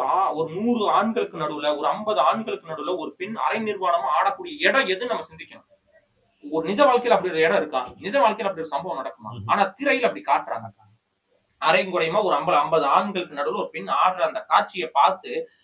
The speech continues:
Speaker 1: ஆஹ், அது வந்து நம்ம பழகிட்டோம். இது அதை நம்ம, அது உவமையா இருக்கு, இது தவறா இருக்கு, இதை நம்ம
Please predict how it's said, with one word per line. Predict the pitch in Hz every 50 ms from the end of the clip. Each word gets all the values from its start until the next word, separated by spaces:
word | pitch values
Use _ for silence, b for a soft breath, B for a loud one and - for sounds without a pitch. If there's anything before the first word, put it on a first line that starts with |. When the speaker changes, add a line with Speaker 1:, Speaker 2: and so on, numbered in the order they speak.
| b b b -
Speaker 1:
ஆஹ், | 139 147 143 135
அது | 156 165 202
வந்து | 220 240 226
நம்ம | 214 - -
பழகிட்டோம். | - - 233 240 233 220 - - 143 - -
இது | 170 170 175
அதை | 156 165 160
நம்ம, | 160 165 156 127 -
அது | 143 143 156 160
உவமையா | 165 202 226 220 220 220 220 220 202
இருக்கு, | 160 160 -
இது | - 196 185
தவறா | - 165 160 190 202 190 170
இருக்கு, | 156 - - -
இதை | 180 175
நம்ம | 160 156 160